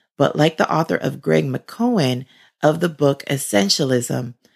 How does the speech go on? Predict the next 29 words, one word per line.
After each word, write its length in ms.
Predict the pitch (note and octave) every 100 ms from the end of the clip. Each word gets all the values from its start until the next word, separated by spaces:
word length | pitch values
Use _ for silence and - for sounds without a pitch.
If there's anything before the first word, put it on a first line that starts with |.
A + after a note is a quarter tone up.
| _ _ _
if 260 | F3 F#3+ F#3+
you 120 | G#3
can 240 | G#3+ F3+ D3+
get 320 | D3+ - -
one 440 | D3 D#3 F3+ A#3
takeaway 540 | - G#3+ G#3 D#3+ C#3+ C#3
from 200 | C3+ B2
today's 400 | C#3 D3+ D#3+ - -
episode, 720 | A3 A3 - C3+ A#2+ A#2+ - _ _ _
it 160 | - D#3
will 180 | D#3+ D3
be, 420 | C3+ A#2+ A#2 B2+ _ _ _ _ _ _
"What 380 | D#3 D3+ E3 - G3
is 180 | F#3+
essential? 800 | F3+ D3 - E3 F3+ G#3+ A3+ A#3+ _ _ _ _ _ _ _
Then 160 | C3+ C3
eliminate 720 | - A#2+ D3 E3 D#3+ D#3+ - _ -
everything 540 | C#3 C3+ C3 C3 C3+
else." 460 | A2+ G#2+ A2 - - _ _ _ _ _ _ _ -
If 180 | E3+ -
there 180 | F#3 G#3
was 200 | A#3 A3+
something 340 | F3 F3+ E3
that 180 | C#3+ -
stuck 280 | - D3 -
out 220 | C3+ -
to 120 | -
you 40 | C3+
today 440 | - C3 B2 A#2+